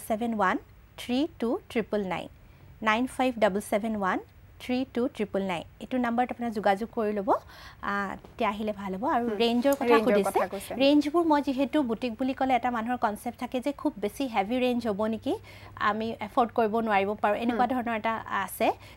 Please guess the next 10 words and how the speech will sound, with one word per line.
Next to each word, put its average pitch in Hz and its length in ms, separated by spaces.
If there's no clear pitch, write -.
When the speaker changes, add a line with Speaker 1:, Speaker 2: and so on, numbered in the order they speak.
Speaker 1:
তো 262 60
মই 247 240
সেইকাৰণে 269 500
একদম 226 300
মিনিমাম 262 480
টু 254 180
থাউজেণ্ডৰ 240 480
পৰা 262 180
আমাৰ 220 200
বুটিকত 214 440